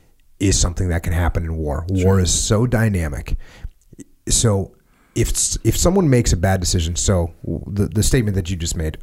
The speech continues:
Speaker 1: uh, there was some criminal negligence in the planning. Okay, He-, here's why I will push back against that.
Speaker 2: I figured we'd get into this a little bit.
Speaker 1: Well, well, here's why I'll push back against it. You make,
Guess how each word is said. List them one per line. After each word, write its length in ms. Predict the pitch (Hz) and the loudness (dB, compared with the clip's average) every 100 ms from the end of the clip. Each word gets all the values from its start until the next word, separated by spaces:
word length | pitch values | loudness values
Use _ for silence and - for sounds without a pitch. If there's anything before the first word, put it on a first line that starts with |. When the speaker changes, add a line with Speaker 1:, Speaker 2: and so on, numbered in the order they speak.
| - | -4
Speaker 1:
uh, 200 | 95 87 | -2 -2
there 140 | 87 | 0
was 120 | 92 - | 0 0
some 100 | 107 | 0
criminal 400 | - 107 98 90 | 2 2 2 0
negligence 600 | 87 85 82 80 - - - | 0 -2 -4 -4 -6 -6 -6
in 140 | 98 | -4
the 60 | 85 | -2
planning. 380 | - 82 73 - - - - | -2 -2 -6 -12 -20 -14 -6
Okay, 240 | - 101 - - - _ | -2 -2 -4 -14 -20 _
He-, 220 | - - | -4 0
here's 320 | 123 143 156 120 | 4 4 4 2
why 460 | 101 104 107 101 - | 0 2 2 0 -4
I 220 | - 98 98 | -4 -2 -2
will 500 | 95 95 90 85 _ _ _ _ _ _ _ _ _ - | 0 0 -2 -4 _ _ _ _ _ _ _ _ _ 0
push 200 | 120 - | 2 2
back 280 | - 90 - | 0 -2 -4
against 300 | 85 80 - | -6 -6 -6
that. 180 | 73 117 | -6 -6
Speaker 2:
I 60 | |
figured 400 | 120 123 107 95 | -6 -6 -6 -6
we'd 120 | 92 87 | -10 -10
get 120 | 92 | -12
into 140 | 90 | -12
this 200 | 90 - | -14 -14
a 60 | 92 | -14
little 120 | 92 | -16
bit. 200 | - - - | -18 -12 2
Speaker 1:
Well, 160 | 139 120 | 4 6
well, 140 | 127 | 6
here's 240 | 113 151 | 6 4
why 100 | 127 | 4
I'll 80 | 104 | 2
push 220 | - 110 | 2 0
back 240 | - 117 - | 2 0 0
against 320 | 78 78 - | -6 -8 -10
it. 100 | - _ _ _ _ _ _ _ - _ - - - - | -14 _ _ _ _ _ _ _ -20 _ -20 -20 -16 0
You 220 | 104 135 | 4 6
make, 240 | 131 117 | 6 2